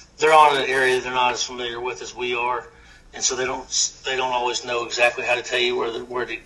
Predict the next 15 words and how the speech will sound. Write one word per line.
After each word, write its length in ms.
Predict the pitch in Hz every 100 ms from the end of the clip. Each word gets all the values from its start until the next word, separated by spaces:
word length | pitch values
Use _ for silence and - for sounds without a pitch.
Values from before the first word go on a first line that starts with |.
| 131
where 160 | 127
they're 220 | 117 151
at, 420 | - 220 220 - - - - - -
or 320 | - 117 113 113
know 200 | 120 117
the 340 | 117 113 107 - - _ - -
nicknames 520 | 147 - 135 127 120
for 120 | -
different 280 | - - 131
areas 360 | 123 123 120 117
like 200 | 120 -
we 140 | 123
do. 300 | 117 110 110 113 - - - - - -
So 300 | - 131 127
it's, 400 | 127 - -